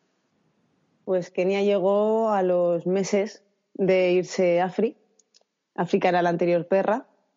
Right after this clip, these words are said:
y pasaron unos nueve o diez meses más o menos. Eh, yo no podía vivir sin perro y le decía a mi chico que, que necesitaba un perro conmigo, que necesitaba un perro, y él, "No, no, no, no, no, no, no, no, no".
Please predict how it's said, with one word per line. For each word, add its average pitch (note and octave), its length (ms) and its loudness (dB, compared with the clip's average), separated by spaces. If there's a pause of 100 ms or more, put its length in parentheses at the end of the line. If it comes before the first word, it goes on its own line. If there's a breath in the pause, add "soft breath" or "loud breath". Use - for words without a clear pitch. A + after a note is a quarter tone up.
(200)
y F#3 340 2
pasaron E3+ 560 0
unos E3 280 -2
nueve F3+ 560 0
o E3+ 260 0
diez F3 240 -2
meses F#3+ 320 -2
más F#3+ 160 -4
o F#3 60 0
menos. A3+ 320 -2 (640)
Eh, E3+ 260 0
yo E3+ 160 2
no E3+ 220 -2
podía E3+ 260 0
vivir E3 240 -2
sin E3+ 220 -4
perro G3 340 0 (1040)
y G#3 140 2
le F#3+ 120 2
decía F3 340 2
a - 20 -2
mi F3 100 -4
chico F3 320 -4
que, D#3+ 360 -2
que D#3+ 100 -4
necesitaba E3+ 460 -2
un D#3+ 120 -2
perro E3 260 -2
conmigo, E3+ 360 0
que F3 60 -4
necesitaba E3+ 420 -4
un E3 100 -4
perro, F3 260 0
y E3+ 120 0
él, F3 200 0
"No, E3+ 240 -2
no, F#3 160 -2
no, F3 120 -2
no, D#3+ 180 -2
no, E3 220 -2
no, F#3+ 100 0
no, F3 140 0
no, D#3+ 100 -2
no". D3+ 140 -6